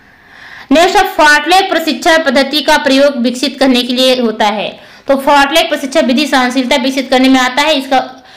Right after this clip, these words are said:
ये क्या विकसित करने के लिए होता है? सहन शक्ति या एंड्योरेंस develop करने के लिए प्रयोग किया जाता है। इसको फ-,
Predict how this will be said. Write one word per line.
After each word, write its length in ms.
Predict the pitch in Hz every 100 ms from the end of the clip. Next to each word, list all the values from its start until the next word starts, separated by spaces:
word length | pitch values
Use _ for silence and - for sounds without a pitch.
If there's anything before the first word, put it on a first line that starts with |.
| - -
ये 80 | 254
क्या 180 | 254 277
विकसित 320 | 277 269 262
करने 200 | 294 285
के 60 | 277
लिए 80 | 294
होता 220 | 277 302
है? 140 | 330
सहन 340 | 330 247 240 240
शक्ति 360 | 214 - 214
या 60 | 214
एंड्योरेंस 520 | 226 220 226 285 294
develop 280 | 240 240 233
करने 220 | 208 196
के 100 | 202
लिए 120 | 202 220
प्रयोग 340 | 208 185 190
किया 180 | 196 190
जाता 420 | 196 190 247 381 - - _ _ _ 254
है। 300 | 214 156 -
इसको 240 | 233 302
फ-, 200 | 302 -